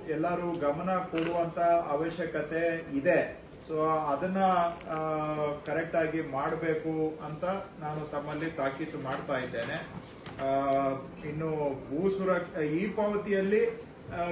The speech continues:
ಕೆಲವು ಕಡೆ ಎಲ್ಲ ಈಗ ಪ್ರೋಗ್ರೆಸ್ ಪಿಕಪ್ ಆಗಿದೆ ಪಾವತಿ ಖಾತೆ ಮಾಡ್ತಕ್ಕಂಥದ್ದು. ಆ, ಕೆಲವು ಜಿಲ್ಲೆಗಳಲ್ಲಿ ಇನ್ನೂ ಪಾವತಿ ಖಾತೆಯಲ್ಲಿ ಪ್ರೋಗ್ರೆಸ್ ಸಾಲ್ತಾ ಇಲ್ಲ.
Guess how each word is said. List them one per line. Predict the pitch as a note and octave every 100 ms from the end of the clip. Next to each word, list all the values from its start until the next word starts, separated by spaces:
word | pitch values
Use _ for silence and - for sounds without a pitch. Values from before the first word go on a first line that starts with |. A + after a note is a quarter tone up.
| D#3+
ಕೆಲವು | E3+ F#3+ G3
ಕಡೆ | G3 G3
ಎಲ್ಲ | G3+ G3 F#3+
ಈಗ | F#3+ F#3+
ಪ್ರೋಗ್ರೆಸ್ | F#3 E3+ F#3 F#3+ F#3+ F#3 G3 -
ಪಿಕಪ್ | D#3+ F#3+ F#3+
ಆಗಿದೆ | F3+ E3 E3 F#3+
ಪಾವತಿ | - D#3 D#3 F3
ಖಾತೆ | E3+ E3 E3 D3
ಮಾಡ್ತಕ್ಕಂಥದ್ದು. | D3 - D#3 - C#3+ C3+ C3 B2+ F3
ಆ, | F#3+ - - - - - D#3 D3+
ಕೆಲವು | D#3+ F3 A3+ F#3+
ಜಿಲ್ಲೆಗಳಲ್ಲಿ | G#3+ A3+ A3 G#3+ G3+ G3+
ಇನ್ನೂ | A#3 G3 A3 G3+
ಪಾವತಿ | - F3 F3 G3+ G3 F#3+ -
ಖಾತೆಯಲ್ಲಿ | E3 E3 E3 D#3 F#3+
ಪ್ರೋಗ್ರೆಸ್ | - D#3+ D#3+ D#3+ - F#3 D#3+
ಸಾಲ್ತಾ | C3+ D3 D3+ C3+
ಇಲ್ಲ. | A#2+